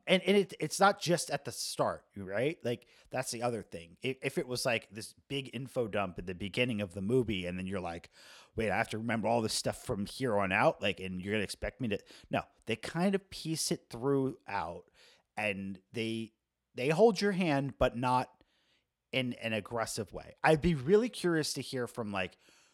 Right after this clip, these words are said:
Super Dune fans <laughs> if they're like, if they're like, "This is, this is what we've been waiting for," or if they're like, "I just want Dune. This is not what I,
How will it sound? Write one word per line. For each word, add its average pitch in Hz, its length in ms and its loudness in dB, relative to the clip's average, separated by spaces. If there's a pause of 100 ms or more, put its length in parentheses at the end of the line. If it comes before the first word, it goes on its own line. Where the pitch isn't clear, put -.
(140)
Super - 540 -2
Dune 117 320 -2
fans 90 720 -2 (380)
<laughs> - 440 0
if 120 160 -4
they're 147 140 0
like, 127 320 0 (220)
if - 160 -2
they're 175 100 6
like, 147 240 6
"This 139 240 -2
is, 123 240 -4 (100)
this 127 220 -6
is 113 100 -8 (120)
what 107 160 0
we've 101 100 -4
been 87 140 -6
waiting 170 300 6
for," 180 280 10
or 131 140 10
if - 100 0
they're 113 100 2
like, 107 200 0 (720)
"I 123 140 2
just 117 180 -4
want 117 260 4 (580)
Dune. 90 280 -6
This 80 220 -6
is 82 40 -16
not 90 240 -4
what 82 140 -4
I, 78 60 -12